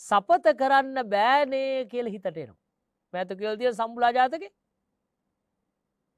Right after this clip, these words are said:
සම්බුලා ජාතකේ බලලා තියෙනවද? සම්බුලා ජාතකේ කියවන්න. හරිම හොඳ එකක් නේ. සම්බුලා ජීවි සපත කරන හැටි. තමන්ගේ පතිවතේ තිබිච්ච සුවිශේෂත්වය ගැන.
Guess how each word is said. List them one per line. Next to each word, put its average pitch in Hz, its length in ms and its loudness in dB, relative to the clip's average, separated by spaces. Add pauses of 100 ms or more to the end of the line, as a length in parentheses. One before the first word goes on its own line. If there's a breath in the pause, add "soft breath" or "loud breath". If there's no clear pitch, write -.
(880)
සම්බුලා 180 240 -2
ජාතකේ 190 300 0
බලලා 196 180 -2
තියෙනවද? 285 320 -4 (680)
සම්බුලා 147 400 -10
ජාතකේ 135 320 -8
කියවන්න. 110 380 -20
හරිම 139 340 -18
හොඳ 143 220 -18
එකක් 139 280 -20
නේ. - 160 -20
සම්බුලා 151 540 -6
ජීවි 156 400 -12
සපත 151 380 -12
කරන 156 220 -10
හැටි. 185 280 -12 (1500)
තමන්ගේ 170 360 -8
පතිවතේ 202 680 -2
තිබිච්ච 185 500 -10
සුවිශේෂත්වය 185 920 -10
ගැන. 123 200 -20